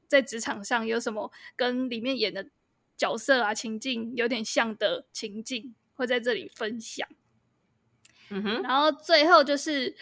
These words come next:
Speaker 1: 呃，我们会讲一下我们对这部影集喜欢或是不喜欢的地方。
Speaker 2: 好哦。
Speaker 1: 对，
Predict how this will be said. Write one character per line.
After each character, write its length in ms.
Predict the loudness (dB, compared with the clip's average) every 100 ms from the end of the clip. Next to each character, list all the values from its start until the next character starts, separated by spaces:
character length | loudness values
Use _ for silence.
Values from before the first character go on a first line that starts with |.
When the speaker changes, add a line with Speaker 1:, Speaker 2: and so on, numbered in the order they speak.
| -14
Speaker 1:
呃， 300 | -4 0 0
我 100 | 0
们 180 | 0 0
会 300 | 4 4 4
讲 260 | 2 -2 -2
一 60 |
下 240 | -2 0 0
我 60 |
们 200 | -2 -6 -4
对 240 | 2 2
这 120 | 2
部 280 | -4 -4 -6
影 200 | -6 -8
集 280 | -12 -10 -8
喜 260 | -8 -8 -2
欢 220 | 0 2
或 120 | 0
是 120 | -2
不 120 | -4
喜 200 | -6 -6
欢 120 | -6 -6
的 120 | -6
地 280 | -10 -12 -10
方。 260 | -8 -8 -8
Speaker 2:
好 180 | -10 -6
哦。 320 | -2 0 -2 -6 _ _ _ _ _ -2
Speaker 1:
对， 260 | -2 -2